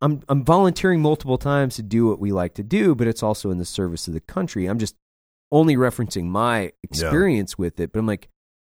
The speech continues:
Speaker 1: man, if you guys aren't willing, and I say that in the, in the, as general American society, if you don't wanna pay for these wars,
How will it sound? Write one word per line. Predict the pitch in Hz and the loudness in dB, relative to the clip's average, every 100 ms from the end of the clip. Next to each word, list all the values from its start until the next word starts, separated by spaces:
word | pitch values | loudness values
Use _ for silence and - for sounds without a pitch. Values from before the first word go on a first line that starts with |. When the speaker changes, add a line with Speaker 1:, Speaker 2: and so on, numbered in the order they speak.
| _ _ - | _ _ -2
Speaker 1:
man, | 190 190 - | 2 2 -2
if | 135 - | -6 -2
you | 185 | 0
guys | 196 185 | 2 2
aren't | 175 139 | 0 0
willing, | 147 151 | 0 2
and | 120 | 0
I | 104 | -2
say | - 127 | -2 -4
that | 101 85 | -2 -4
in | 85 | -4
the, | 82 80 | -6 -8
in | 95 | -10
the, | 87 90 | -10 -8
as | 90 | -10
general | 80 - 104 113 92 | -12 -6 -4 -2 -2
American | 92 92 85 76 | -2 -4 -4 -10
society, | 85 - 120 98 | -10 -6 -4 -4
if | 76 | -6
you | 90 | -10
don't | 85 113 - | -4 -4 -2
wanna | - | -6
pay | 85 - 113 | -6 -6 -8
for | - | -8
these | 69 69 - | -12 -10 -4
wars, | 139 143 - | -2 -2 -6